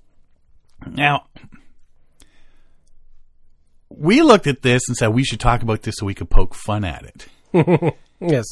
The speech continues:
Speaker 1: I gotta say, when I'm looking at all this,
Speaker 2: Yeah.
Speaker 1: yeah, I won't be taking <laughs> any of this stuff with me. <laughs> Uh, you know what? It, it is neat to think, uh, that, that people f-,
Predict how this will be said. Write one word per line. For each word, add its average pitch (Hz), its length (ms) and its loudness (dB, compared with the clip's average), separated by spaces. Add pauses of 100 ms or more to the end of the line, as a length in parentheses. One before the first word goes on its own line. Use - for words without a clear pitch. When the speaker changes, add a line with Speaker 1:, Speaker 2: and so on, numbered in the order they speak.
(260)
Speaker 1:
I 202 220 4
gotta 175 340 4
say, 107 600 -6 (1000)
when 110 120 -2
I'm 131 160 4
looking 143 320 -2
at 147 80 0
all 151 180 2
this, 147 240 -8 (120)
Speaker 2:
Yeah. 127 120 -2 (720)
Speaker 1:
yeah, 123 340 6
I 113 200 4
won't 107 200 -2
be 95 100 -12
taking 87 380 -14
<laughs> - 0 -
any 76 140 -10 (220)
of - 100 4 (160)
this - 180 2
stuff - 440 0
with 117 320 -6
me. 113 220 -8
<laughs> - 40 -18 (1600)
Uh, 160 380 10
you 208 140 2
know 285 160 8
what? 202 260 6
It, 175 220 -8
it 196 200 0
is 370 360 -4 (140)
neat 139 480 0
to 139 100 -4
think, 156 300 -2
uh, 147 60 0 (200)
that, 139 260 0
that 135 180 0
people 185 260 -2
f-, - 200 -8